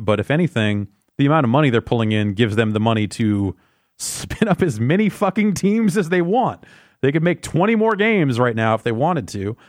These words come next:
uh, and still have every single person they need, um, working on Fortnite. So, so yeah.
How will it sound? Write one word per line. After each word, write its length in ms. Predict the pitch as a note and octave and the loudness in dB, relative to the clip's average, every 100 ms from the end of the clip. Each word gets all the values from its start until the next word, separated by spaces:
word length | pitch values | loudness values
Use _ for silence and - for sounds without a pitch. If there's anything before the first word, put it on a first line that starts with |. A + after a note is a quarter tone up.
| _ _ _ - | _ _ _ -2
uh, 280 | G2+ G2+ G#2+ | 0 2 2
and 180 | A#2 A2 | 2 2
still 460 | - - E3+ G3+ | -4 -2 0 0
have 320 | B2+ A#2+ A2 | 0 0 0
every 300 | B2 D3+ D3+ | 0 0 2
single 300 | C3 D#3+ C#3+ | 0 2 0
person 500 | B2 D#3+ D3+ - D3 C#3 | 0 0 0 0 2 2
they 160 | C#3 | 2
need, 500 | C#3 D#3 A#2 G#2 A2+ - _ _ _ _ - | 2 2 2 0 -4 -8 _ _ _ _ -4
um, 720 | G#2 A2 A2 G#2+ G#2+ G#2+ G#2 _ _ _ _ _ _ - | 0 2 2 0 -2 -4 -6 _ _ _ _ _ _ -10
working 420 | B2 A#2 D#3 F#3 | -4 -2 -2 -2
on 160 | D#3 D#3+ | -2 -2
Fortnite. 600 | - D3+ G3 G2 F2+ A#2+ _ | -2 -2 -2 -8 -12 -16 _
So, 720 | - A2+ G2+ G2+ G2+ G2+ G#2 _ _ _ _ _ _ _ _ _ _ _ _ _ _ - | -8 -4 -2 0 0 -2 -4 _ _ _ _ _ _ _ _ _ _ _ _ _ _ -14
so 200 | - C3+ | -4 -2
yeah. 280 | C#3+ F3 | 0 -2